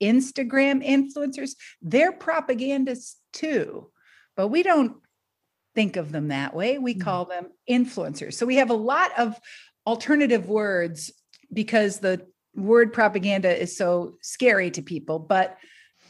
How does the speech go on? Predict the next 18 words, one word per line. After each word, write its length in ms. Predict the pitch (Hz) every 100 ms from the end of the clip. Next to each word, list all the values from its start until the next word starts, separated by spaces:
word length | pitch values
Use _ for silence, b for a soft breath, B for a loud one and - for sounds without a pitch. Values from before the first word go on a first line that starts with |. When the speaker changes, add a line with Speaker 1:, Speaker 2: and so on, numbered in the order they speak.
| b -
Speaker 1:
as 140 | 180
we 380 | 214 240 220 - _ _ _ _ _
understand 600 | 180 165 156 175 165 208 214
in 260 | 156 160
the 100 | 156
Big 240 | 151 190 165
Rhetorical 460 | 156 175 160 156
Podcast, 640 | - 156 151 151 156 151 -
and 140 | 151
you 100 | 165
know 180 | 165 151
better 280 | 151 143 139
than 260 | 135 143
anybody, 520 | 156 220 160 127 123 117
right? 340 | 139 214 - B B B _
That, 460 | 165 160 156 - 180
um, 640 | 156 156 151 151 151 156 b b b
meanings, 760 | 170 233 277 262 254 - -